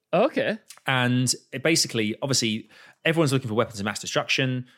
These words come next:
Speaker 2: That, you know, that kind of happened with Saddam Hussein and stuff. That's all kind of intertwined into the story.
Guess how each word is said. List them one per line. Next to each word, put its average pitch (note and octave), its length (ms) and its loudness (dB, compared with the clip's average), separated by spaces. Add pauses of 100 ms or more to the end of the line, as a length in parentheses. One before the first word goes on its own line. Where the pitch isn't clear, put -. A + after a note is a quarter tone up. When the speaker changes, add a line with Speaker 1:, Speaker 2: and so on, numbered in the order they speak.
(160)
Speaker 2:
That, B2+ 180 -2
you B2 80 2
know, G#2+ 60 2
that G#2+ 160 -4
kind A2 100 -6
of G2+ 60 -2
happened D3 320 0
with A2+ 80 -2
Saddam G#2 320 -2
Hussein C#3+ 280 0
and C#3 60 0
stuff. C#3 160 0
That's F3 160 0
all G#3+ 60 2
kind E3+ 200 0
of B2+ 60 -6
intertwined C3+ 500 -2
into G#2 120 -4
the F2+ 60 -6
story. E2 460 -4